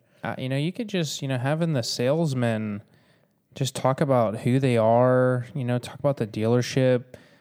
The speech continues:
you know, record your customer after the purchase and ask them, "How easy was it? Was I high pressure? You know, how did the closing go? How did you like the car?" And post that. Like, people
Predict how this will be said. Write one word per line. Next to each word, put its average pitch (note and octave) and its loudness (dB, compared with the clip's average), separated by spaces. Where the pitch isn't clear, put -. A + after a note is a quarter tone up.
you C3+ -6
know, B2 -2
record D#3+ 0
your C3 2
customer C#3+ 2
after A#2+ -2
the A#2 2
purchase B2+ 0
and A2+ 0
ask A#2 0
them, A2+ -2
"How B2 2
easy B2+ 2
was B2+ 4
it? C3 0
Was A#2+ 2
I A2+ 4
high A#2+ 2
pressure? A#2+ 0
You B2 -8
know, A#2 0
how A#2+ 2
did B2 2
the A#2 2
closing A#2+ 2
go? A#2 2
How B2 -4
did A#2+ -2
you A#2+ 0
like A#2 0
the A2+ -2
car?" A#2 2
And A#2 -2
post C#3 0
that. G2+ -4
Like, G#2+ -8
people C#3 0